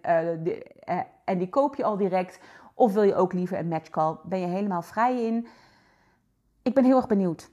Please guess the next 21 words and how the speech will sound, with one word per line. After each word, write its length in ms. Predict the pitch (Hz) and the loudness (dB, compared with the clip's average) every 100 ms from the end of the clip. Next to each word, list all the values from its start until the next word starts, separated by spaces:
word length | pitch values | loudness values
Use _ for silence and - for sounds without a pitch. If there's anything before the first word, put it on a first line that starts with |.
| - | -6
Ik 120 | 220 | 0
ben 100 | 247 | 2
benieuwd. 280 | 240 247 254 | 2 0 -2
Ik 80 | 233 | -4
zou 120 | 226 | -6
het 100 | - | -6
super 300 | - 302 302 | -4 -4 -4
tof 160 | 254 | -10
vinden 200 | 247 226 | -6 -6
om 60 | 220 | -4
je 60 | 202 | -4
hiermee 260 | 202 190 | -4 -6
te 80 | 190 | -6
helpen. 360 | 185 180 180 180 | -4 -4 -6 -10
Sales 300 | - 240 226 | -8 -8 -8
is 200 | 208 - | -12 -4
echt 220 | 233 247 | -4 -4
een 160 | 220 202 | -8 -6
van 100 | 202 | -6
mijn 120 | 185 | -6
grootste 540 | - 202 - 185 170 | -6 -8 -6 -6 -6